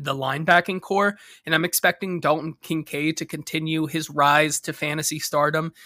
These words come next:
this week, um, by being able to do what George Kittle did and kind of slice and dice on his route running ability that he was highly touted for in the draft. And now you're seeing that come to fruition. Dalton Kincaid,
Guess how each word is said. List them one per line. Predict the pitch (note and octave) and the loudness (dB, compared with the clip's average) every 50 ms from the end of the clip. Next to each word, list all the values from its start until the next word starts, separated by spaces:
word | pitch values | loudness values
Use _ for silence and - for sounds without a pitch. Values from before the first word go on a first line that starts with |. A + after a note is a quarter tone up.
| - - _ | -20 -20 _
this | - D#3+ E3 D#3 - - | -4 -2 -2 0 -2 -2
week, | E3 E3 E3+ F3 - _ _ _ _ _ _ _ _ - | -2 -2 -4 -4 -4 _ _ _ _ _ _ _ _ -4
um, | C#3+ C3+ C3+ C3 C3+ C#3 C#3 D3 - | -2 0 0 0 -2 -4 -10 -2 2
by | - D#3+ E3 | 4 4 4
being | D#3+ D#3+ - E3+ F3 E3+ E3+ | 2 0 0 0 0 0 2
able | C#3 E3 F3 F3+ E3 D#3 C#3+ | 2 4 4 4 4 2 -2
to | - - - D#3+ | -4 -4 -4 -2
do | D3+ D#3 D#3 | 0 0 0
what | D3+ D3 D3 C3+ | 2 0 -2 -2
George | - D#3+ D3+ C#3 - | -2 -2 -2 -2 -2
Kittle | - D#3+ D3+ D3 C#3+ | -4 -4 -2 -2 -2
did | C3+ C#3 C3+ | -4 -6 -6
and | C3+ C3 C3 | -8 -8 -6
kind | - D#3 D3+ D3+ | -2 0 0 0
of | C#3+ B2+ - | 0 -2 -4
slice | - D#3+ D3+ D3 C#3+ - | 0 2 2 2 2 0
and | - D3 D3+ D3+ C#3 | 0 -2 -4 -2 2
dice | C#3+ C3+ C#3 C#3 - - - - | 2 2 2 2 0 -2 -4 -2
on | - D3 C#3+ C#3 | -2 -2 -2 -2
his | C3 D3+ C#3+ B2+ - | -2 -6 -6 -6 -2
route | C3 D3 C3+ C#3 C#3+ - | 2 4 6 6 4 2
running | D3 C3+ C3+ C3+ C3+ C3 | 0 -4 -2 -2 -4 -4
ability | C3 C#3 C3+ C3 C3+ C3 C3+ C3 C3 | -2 -2 0 0 -2 -4 -4 -4 -2
that | C3 B2 - _ _ _ _ | -2 -4 -4 _ _ _ _
he | _ - D3+ | _ -8 -6
was | C#3 C3 - | -4 -4 2
highly | - F3 E3 D#3+ D#3 D3+ | 4 6 6 6 4 0
touted | D3 - - D3+ D3 D3 C#3 | 0 2 2 2 2 2 -2
for | - D#3+ D3 C#3 | -2 0 0 0
in | C3 | 0
the | B2+ B2 | -2 -2
draft. | - E3+ F3 F3+ F3+ F3 - _ _ _ _ - | 4 6 8 8 8 6 4 _ _ _ _ -10
And | D3 D3 D3 | -8 -4 0
now | D3+ D3+ E3 | 2 4 4
you're | E3 D#3+ | 4 2
seeing | D3+ - - D#3+ D3+ D3+ | 0 -2 -2 -2 0 0
that | D3 C#3 C3+ - | 0 -2 -2 -2
come | - D3+ D3 C#3+ | -4 -4 -4 -4
to | - D3+ | -6 -12
fruition. | C3 - - C3+ C#3 C#3 C3+ - C3+ C3+ C#3 C3+ | -12 -8 -6 -4 -4 -2 -2 -2 -4 -4 -2 0
Dalton | D#3 D3+ D3 - D#3 | 2 2 0 0 -4
Kincaid, | - - D3+ C#3+ C#3 - D3 C#3+ C#3+ C#3 | -12 -10 -10 -10 -8 -6 -6 -4 -4 -6